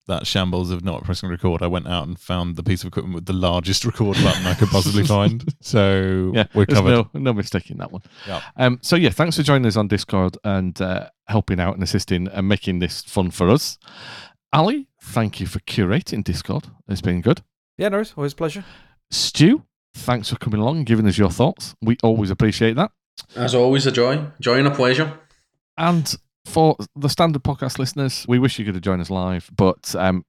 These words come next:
Speaker 2: if you can't, you listen to this offline, just let us know what you think, um, and if you enjoyed the show. And we'll be back in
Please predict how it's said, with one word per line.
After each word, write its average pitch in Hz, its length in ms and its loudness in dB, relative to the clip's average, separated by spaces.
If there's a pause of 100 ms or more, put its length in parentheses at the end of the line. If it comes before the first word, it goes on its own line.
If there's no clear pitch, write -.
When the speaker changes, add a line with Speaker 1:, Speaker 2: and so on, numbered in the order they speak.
(120)
Speaker 2:
if - 60 -10
you 98 60 -6
can't, 95 260 0
you 95 60 0
listen 92 260 -4
to - 100 -12
this 90 420 -6
offline, 98 320 -2
just - 240 -4
let 98 160 0
us 95 160 -6
know 95 140 2
what 98 400 -4
you 92 180 -6
think, - 440 -8
um, 95 540 -4
and 101 200 -6
if - 140 -10
you 104 80 4
enjoyed 101 240 4
the 113 40 -2
show. 185 220 4 (680)
And 156 280 0 (180)
we'll 123 140 -2
be 131 120 -2
back - 500 -4
in 151 380 -2